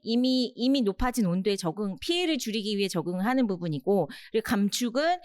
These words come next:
어, 온실가스 자체를 없애기 위해서 어떻게 하면 산업 공정을 개선을 할지, 어떻게 하면 신재생 에너지의, 어, 생산을 높일지, 재생에너지를 활용할지, 뭐, 예를 들면 건축물 같은 경우는 그린 리모델링을 어떻게 하면 좀 더 많이,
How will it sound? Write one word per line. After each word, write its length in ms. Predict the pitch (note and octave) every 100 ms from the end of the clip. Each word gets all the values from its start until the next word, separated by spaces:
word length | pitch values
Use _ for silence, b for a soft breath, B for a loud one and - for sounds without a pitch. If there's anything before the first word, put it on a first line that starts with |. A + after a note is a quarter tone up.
| B B B
어, 80 | G#3+
온실가스 500 | B3 C#4+ B3+ A#3 A3+
자체를 480 | F#3+ - E4+ E4
없애기 460 | C#4 - C4+ A#3+ G3
위해서 360 | F#3 G3 D#4+ E4+ B B
어떻게 360 | G#3 C4+ C4+
하면 220 | C4 B3 B3
산업 240 | C#4+ C4+
공정을 300 | G3+ G3+ G#3
개선을 420 | F#3 F3 F3+ F#3+
할지, 280 | B3+ B3 F3
어떻게 300 | D#3 A#3+ D4
하면 160 | C#4 C4+
신재생 360 | D4 D#4 C#4+
에너지의, 680 | G#3+ A3 A3 A3 B3 D4 D#4+ B B
어, 80 | -
생산을 420 | C#4 C#4+ D4+ C#4
높일지, 680 | F#3+ F3+ B3 A#3+ - F#3 D3+ -
재생에너지를 520 | G#3+ A3+ G3+ F#3+ G#3
활용할지, 720 | A#3+ B3+ A3 E3 - B3+ E4+ B B
뭐, 240 | F#3+ F#3 F#3 _ B B
예를 220 | G3 G#3
들면 400 | F#3 F#3+ F#3+ F#3+
건축물 640 | G3+ G#3 - D4+ C#4+ C4
같은 260 | A3+ F3 G3+
경우는 500 | F3+ F3+ G3+ C#4+ C#4
그린 260 | A#3 A#3+ A#3
리모델링을 520 | G3 G#3 G#3 G3+ A#3+
어떻게 380 | D#3+ E3+ C#4 D#4
하면 140 | C4
좀 160 | B3+ A#3
더 100 | A3+
많이, 420 | F3 A3+ A#3+